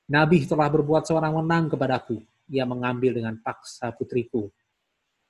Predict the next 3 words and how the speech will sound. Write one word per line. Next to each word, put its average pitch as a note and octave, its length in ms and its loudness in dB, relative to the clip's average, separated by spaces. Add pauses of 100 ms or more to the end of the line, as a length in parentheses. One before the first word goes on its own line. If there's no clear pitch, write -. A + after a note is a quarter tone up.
(1120)
Insyafnya C#3 1000 -4
sang B2+ 400 -4
penganiaya. A2 640 -4